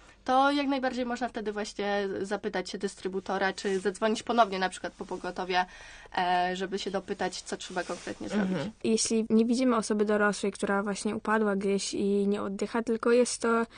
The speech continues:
Speaker 3: e, na przykład czteroletnie dziecko, czy ta pomoc różni się jakoś? Czy mamy inaczej uciskać, albo ma inną liczbę wdechów? Czy coś jakoś różni od osoby dorosłej?
Speaker 1: Tutaj różnica to jest to, że przy dziecku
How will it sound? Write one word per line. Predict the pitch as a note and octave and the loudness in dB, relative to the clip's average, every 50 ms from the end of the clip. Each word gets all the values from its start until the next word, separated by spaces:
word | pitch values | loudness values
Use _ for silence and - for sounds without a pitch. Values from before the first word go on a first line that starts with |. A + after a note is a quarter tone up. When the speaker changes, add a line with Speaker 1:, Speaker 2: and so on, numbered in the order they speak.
| - - - - - | -20 -20 -20 -14 -4
Speaker 3:
e, | - G#3+ G#3+ G#3+ G#3+ G#3+ G#3+ G#3+ G#3 | 0 2 4 4 4 4 4 4 4
na | G#3+ G#3 | 2 2
przykład | G3+ - - - - G#3+ G#3 G#3 G#3 G#3 - - - | 0 -2 -4 -2 -2 0 0 0 0 -2 -4 -8 -8
czteroletnie | - - - - A3+ G#3+ G#3+ G#3 G#3+ G#3 - A3 G#3 G3+ | -6 -6 -4 0 0 0 2 2 0 0 2 2 2 2
dziecko, | G3+ F#3+ F#3+ - - - - F#3+ F#3+ F#3 F#3 F#3+ G3 - | 2 0 0 -2 -6 -6 -6 -4 -4 -4 -6 -8 -8 -8
czy | - - G3+ G3+ | -6 -4 -2 -2
ta | G3 - G#3+ G3+ G3+ | -2 -2 -2 -2 0
pomoc | - A3 G#3 G#3+ G#3+ G#3 G#3 - - - - | 0 0 2 2 2 0 0 -2 -4 -4 0
różni | A3 G#3 G#3 G3+ G#3 G#3+ G#3 | 2 2 2 4 4 2 0
się | G#3 - A3 | 0 0 0
jakoś? | A3+ A3+ A#3 - C#4 C#4 C4 - - | 0 0 0 0 0 0 0 0 -2
Czy | - A3+ | -2 0
mamy | G#3 G3+ G3+ G#3 | 0 2 2 2
inaczej | G#3 G#3 G#3 - - B3+ A#3+ | 2 0 0 -2 -2 -2 -2
uciskać, | A#3 - - A#3 - - A#3 A3 - | -2 -2 -4 -4 -4 -4 -4 -2 -2
albo | G#3+ G#3 G3+ G#3 G#3 G#3 G3+ G3+ G3+ - - - - - - - | -2 -2 0 0 2 2 2 2 0 -2 -8 -16 -20 -20 -8 -4
ma | - G#3 G#3 G#3+ A3 G#3 G#3 - | -2 0 0 0 0 0 0 0
inną | A3+ G#3+ A3+ A#3 A3+ A3 | 2 2 2 4 4 4
liczbę | A3 A3 A#3 - - G#3+ | 2 2 0 -2 -2 -2
wdechów? | A3 A3+ A#3 A3+ - - D4 D#4+ - - - - - - - | -2 -2 -4 -4 -2 -2 -4 -4 -4 -8 -16 -20 -20 -12 -4
Czy | - A3+ A3 | -2 0 0
coś | - A#3+ A3+ A3 - | 0 0 -2 -2 -2
jakoś | - A3 A3 A3 G#3 - | -2 -4 -2 -2 -4 -2
różni | A#3 - G#3 A3 A3 | -2 -2 0 0 -2
od | G#3+ A#3 | -2 -2
osoby | G#3 - A3+ G#3+ A3+ G3+ | -4 -4 -4 -4 -4 -4
dorosłej? | G3+ G3+ F#3+ F#3 F#3 F#3 - - F#3+ F#3 F#3+ - - | -2 -2 -4 -4 -4 -8 -8 -10 -8 -10 -10 -10 -8
Speaker 1:
Tutaj | - D4 D4 - D#4 C#4+ C#4 C4 | -6 -6 0 2 2 2 2 2
różnica | C4 A#3+ A#3+ A3+ - B3+ B3+ - A#3+ A3 | 0 -2 -4 -2 -2 -2 0 0 -2 -2
to | - A#3+ | 0 0
jest | A3+ A3+ A3 - - | 0 0 -2 -2 -2
to, | - A#3 A3+ | 0 0 0
że | A3 A3+ A3 | 0 -2 -4
przy | A3 - - - G#3 | -6 -4 -6 -6 -2
dziecku | G3 A#3 A#3+ B3 - - - - C#4+ C4+ C#4+ | 0 0 0 0 -2 -6 -6 -4 -2 -2 -2